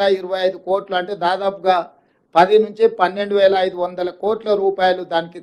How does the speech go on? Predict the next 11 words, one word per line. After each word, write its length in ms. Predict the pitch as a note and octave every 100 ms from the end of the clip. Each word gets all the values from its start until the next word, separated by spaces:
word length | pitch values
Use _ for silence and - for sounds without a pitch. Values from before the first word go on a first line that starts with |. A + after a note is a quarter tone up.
| -
ఖర్చు 240 | E3 - F#3
అవ్వడానికి 420 | F3 F3 F3 E3+
అవకాశం 420 | E3 F3 F3 E3 E3
ఉంది. 180 | E3+ G#3+ A3 _ _ _ _
దానికోసం 520 | E3 G3+ G3 G#3+ G#3+ G#3 F3+
నిధుల 280 | F3+ A3 A3 G#3+
సేకరణతో 600 | G3+ G3 F3+ F3+ F3 F3 F3
పాటు 260 | E3 E3 G#3 G#3+ _ _ _ _ _ _ _
ఈ 120 | E3 G#3 G3
ఇన్‌ఫ్రాస్ట్రక్చర్ 840 | F#3 G#3+ A3+ A3+ - A3+ - A3 G3
అంతా 220 | G3 A3+